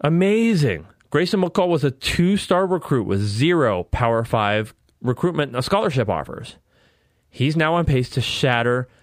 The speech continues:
the F B S single season passing efficiency record. Shatter it. He is that good. That's why I've locked him up the last two weeks, and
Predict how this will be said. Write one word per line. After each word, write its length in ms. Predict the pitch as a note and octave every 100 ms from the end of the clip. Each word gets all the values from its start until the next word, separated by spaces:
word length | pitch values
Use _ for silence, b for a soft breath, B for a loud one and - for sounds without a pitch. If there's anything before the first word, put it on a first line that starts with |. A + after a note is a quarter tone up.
| b b _
the 180 | B2+ C#3
F 160 | A#2+
B 140 | - B2+
S 120 | B2+
single 260 | - A#2+ A#2
season 280 | A#2+ A#2
passing 360 | A2+ G#2 F#2+ A#2+
efficiency 540 | A#2+ E3+ F#3+ F3+ E3
record. 320 | B2 F#2 D#2+ D2
Shatter 500 | - A3+ A#3 A#3 B2+
it. 260 | - - b b b
He 280 | - F3+ G3
is 180 | G#3+ F#3+
that 280 | E3+ C#3 -
good. 200 | G2 D2+
That's 160 | B2+
why 160 | E3 F3+
I've 120 | E3+
locked 220 | E3 F#3+
him 80 | E3+
up 120 | G3
the 80 | E3
last 300 | E3 F#3+ -
two 160 | - C4+
weeks, 320 | - - -
and 380 | - C3 C3+